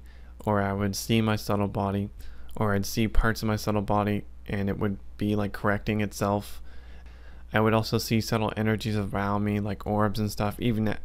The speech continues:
well after I got up. There was one time that I did tactile imaging, and I started to get out of body as I was trying to get up out of bed. Like, I had to lay back down because I was, like, continuously decoupling from the body.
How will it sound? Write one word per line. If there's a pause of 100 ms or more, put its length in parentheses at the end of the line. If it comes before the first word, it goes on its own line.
well
after
I
got
up.
There
was
one
time
that
I
did
tactile
imaging, (520)
and
I
started
to
get
out
of
body (160)
as
I
was
trying
to
get
up
out
of
bed.
Like,
I
had
to
lay
back
down (340)
because
I
was,
like,
continuously (340)
decoupling
from
the
body.